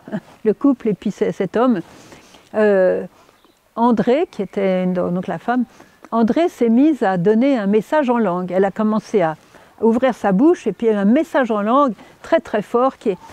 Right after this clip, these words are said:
qui est sorti. Bon, voilà. Et puis ils ont continué à prier.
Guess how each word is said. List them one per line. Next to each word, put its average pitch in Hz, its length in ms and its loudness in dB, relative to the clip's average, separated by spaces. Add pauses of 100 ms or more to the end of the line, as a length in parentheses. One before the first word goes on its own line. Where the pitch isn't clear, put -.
(120)
qui 254 60 -2
est 240 60 2
sorti. 226 480 -2
Bon, 175 240 0 (260)
voilà. 190 240 -4 (560)
Et - 20 -10
puis 214 140 -4
ils 202 80 2
ont 202 60 0
continué 220 320 -2
à 247 60 0
prier. 190 320 -6